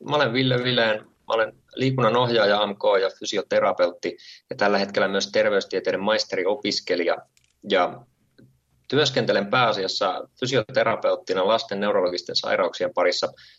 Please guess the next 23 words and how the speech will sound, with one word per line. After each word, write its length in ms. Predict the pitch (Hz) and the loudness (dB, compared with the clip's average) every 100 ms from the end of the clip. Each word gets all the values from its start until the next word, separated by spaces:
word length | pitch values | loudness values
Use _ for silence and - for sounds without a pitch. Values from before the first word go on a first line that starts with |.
| _ _ _ _ | _ _ _ _
parissa, 600 | - 117 127 - _ - 95 | 0 0 0 -4 _ -4 -4
mutta 260 | 92 - | -4 -4
sitten 600 | 104 104 - 98 98 - | -4 -4 0 0 -2 -4
ehkä 180 | 107 - | -4 -2
tässä 280 | 117 117 127 | 0 0 0
tapauksessa 480 | - 98 - - - | -2 -2 -4 -10 -4
tärkeämpää 600 | 107 107 107 98 95 92 | -2 0 -2 -2 -2 -2
työtä, 280 | - 90 92 | 0 -2 -2
mitä 200 | 90 90 | -2 0
mä 100 | 90 | 0
oon 100 | 87 | 0
tehnyt 280 | 98 98 - | -4 -4 -6
tässä 240 | - 90 | -4 -2
viimeiset 260 | 90 90 - | 0 -2 -4
kymmenen 300 | 95 92 90 | -2 0 2
vuotta, 300 | 87 87 90 | 2 2 -2
on 100 | 87 | 0
ollut 180 | 87 - | -2 -2
tämmönen 380 | 90 90 87 65 _ _ _ _ _ - | 0 0 -2 -6 _ _ _ _ _ -2
fyysisen 320 | 107 104 98 | 0 2 2
harjoittelun 580 | 104 107 101 98 95 87 | 2 2 0 0 -2 2
valmennus, 600 | 90 90 87 85 - - | 0 2 -2 -6 -8 -2
eli 340 | 90 90 85 | 0 0 -4